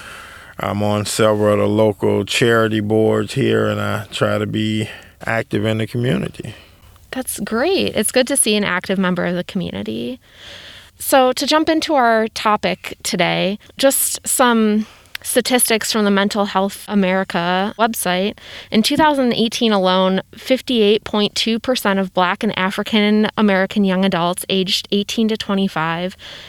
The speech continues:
Speaker 2: and fifty point one percent of adults aged twenty-six to forty-nine with serious mental illness did not receive treatment.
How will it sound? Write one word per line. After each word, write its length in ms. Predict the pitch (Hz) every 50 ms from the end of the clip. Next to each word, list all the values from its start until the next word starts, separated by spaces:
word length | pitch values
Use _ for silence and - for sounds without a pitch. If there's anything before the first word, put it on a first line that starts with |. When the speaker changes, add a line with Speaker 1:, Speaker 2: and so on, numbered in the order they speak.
| - - - - -
Speaker 2:
and 140 | 220 214 202
fifty 320 | - 240 233 - - 240
point 280 | 226 - 247 220 - -
one 200 | 196 196 208 214
percent 380 | - 247 233 - - 190 185
of 80 | 190 180
adults 420 | 190 180 - 175 190 208 202 - -
aged 400 | - 196 185 185 175 190 - -
twenty-six 680 | - - 202 196 196 190 - - 202 190 - - -
to 160 | - - 214 185
forty-nine 800 | - - 196 196 196 196 185 180 185 208 196 185 185 190 202 - - - - - - -
with 140 | - 208 220
serious 420 | - - 190 202 208 214 220 -
mental 280 | 208 185 190 196 202 175
illness 400 | - - 190 190 196 202 208 -
did 160 | - 190 175
not 360 | 196 196 185 180 185 190 208
receive 480 | 208 202 208 - - - 190 190 196 -
treatment. 720 | - - - 196 196 - - - 64 69 78 - - -